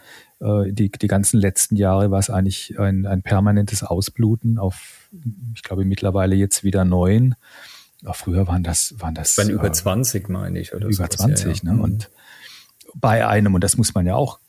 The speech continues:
Speaker 1: sehen, bei einem viel geringeren in-, äh, absoluten Handelsvolumen in den einzelnen Metallen, ne?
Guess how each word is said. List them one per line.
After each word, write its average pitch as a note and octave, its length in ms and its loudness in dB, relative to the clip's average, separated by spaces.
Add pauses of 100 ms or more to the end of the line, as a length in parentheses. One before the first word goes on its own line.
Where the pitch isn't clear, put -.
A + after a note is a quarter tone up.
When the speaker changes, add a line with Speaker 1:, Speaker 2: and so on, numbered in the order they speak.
(140)
Speaker 1:
sehen, F#2+ 440 2
bei - 120 0
einem F#2+ 440 2
viel E3+ 580 2
geringeren B2 800 4
in-, C3+ 320 0
äh, - 140 -4
absoluten A2 760 2
Handelsvolumen F#2 680 2
in F#2 100 2
den G2 120 2
einzelnen E2 380 -2
Metallen, E2 440 0
ne? E2+ 120 -4